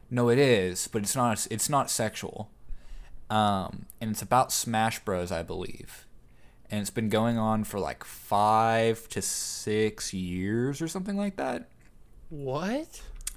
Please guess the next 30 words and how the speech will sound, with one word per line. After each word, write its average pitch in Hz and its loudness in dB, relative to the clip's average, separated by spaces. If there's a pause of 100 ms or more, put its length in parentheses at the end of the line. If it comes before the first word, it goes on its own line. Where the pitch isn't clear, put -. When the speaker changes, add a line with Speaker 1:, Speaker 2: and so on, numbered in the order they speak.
Speaker 1:
And 107 -2
basically, 123 0
hold 95 -4
on. 104 -6 (520)
Let 123 -4
me 139 0
search 127 -2
it 98 -6
up. 78 -6 (260)
Honest 131 -6
fan. 107 -4 (420)
Yeah, 113 6
I 117 6
heard 160 6
this 202 4
from, 196 4
there 120 4
was, 147 4
like, 185 2
a 196 4
nerd 101 2 (580)
in 101 -2
my 98 2
class. 90 0
Yes! - 4 (420)
Yes, 165 4
here 180 6
it 160 2
Speaker 2:
Mm-hmm. 123 2
Speaker 1:
is. 104 -4